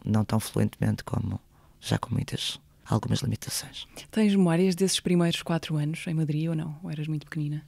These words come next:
Speaker 1: Lembro-me de algumas coisas, até porque continuei sempre a ir a Madrid, aos mesmos sítios. Os meus avós viviam lá, os meus tios viviam lá.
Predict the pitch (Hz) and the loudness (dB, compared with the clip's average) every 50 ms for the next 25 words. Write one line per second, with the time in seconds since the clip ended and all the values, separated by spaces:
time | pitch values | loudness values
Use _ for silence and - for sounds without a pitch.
0 | - _ _ _ _ _ _ _ _ _ _ - - - 151 151 147 139 143 135 | -16 _ _ _ _ _ _ _ _ _ _ -8 0 4 6 8 10 10 8 8
1 | 131 131 139 139 143 139 135 135 139 139 127 123 113 110 - - 117 135 - - | 6 6 6 8 8 8 8 8 8 8 8 6 4 2 2 2 2 4 4 6
2 | - 143 151 156 120 120 117 - 110 - - - - - 117 - 120 - 123 120 | 8 10 10 10 10 8 4 2 6 10 10 10 10 8 2 2 4 4 4 4
3 | 120 - - - 120 117 107 - 127 123 117 - 117 117 113 - - 123 127 123 | 4 4 2 2 2 2 2 2 2 2 2 4 2 2 2 2 4 4 4 4
4 | 107 101 101 110 107 123 123 - - - - 131 131 - - - - - - - | 4 2 0 0 0 0 2 2 2 2 2 0 0 0 -4 -8 -6 -6 -6 -6
5 | - - 117 113 - - 113 110 104 117 107 113 113 113 101 117 113 113 113 120 | -8 -8 -8 -8 -6 -4 -4 -2 0 0 2 2 2 2 2 0 0 2 2 4
6 | 131 139 123 127 143 143 113 113 131 - 113 - - - 107 104 120 123 110 - | 6 6 8 8 8 8 6 4 0 -4 -4 -4 -2 -2 -2 0 0 0 0 2
7 | 127 139 143 120 120 131 127 123 113 - | 2 2 2 2 2 0 0 0 -2 -4